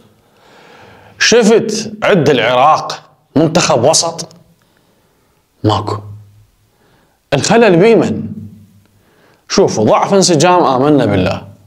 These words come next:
ما متجمعين مع بعض آمنا بالله، لكن على السيد كأساس أن يطور أساليب لعب للخروج بالكرة من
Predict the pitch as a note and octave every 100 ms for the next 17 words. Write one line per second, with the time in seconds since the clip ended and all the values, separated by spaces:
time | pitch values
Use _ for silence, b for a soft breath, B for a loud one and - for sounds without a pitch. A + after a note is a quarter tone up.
0 | _ D3 F3 F3+ C#3+ E3+ E3 D3+ D#3 D3
1 | C3+ C#3 C#3 C#3 A#2+ G#2 A2 C3 A2 F2+
2 | E2+ - - - b b b b b A#2
3 | D#3+ F#3 C3 F#2+ C#3+ C3+ G2 G2 C3+ D3+
4 | G#2 F#2 - - - G#2 G2+ B2 C#3+ A#2+
5 | - - F#2+ F#2+ B2 G#2+ A2+ C#3 A2 -
6 | - C#3 C#3 F#2+ - A#2 G#2+ F#2 A#2 D#3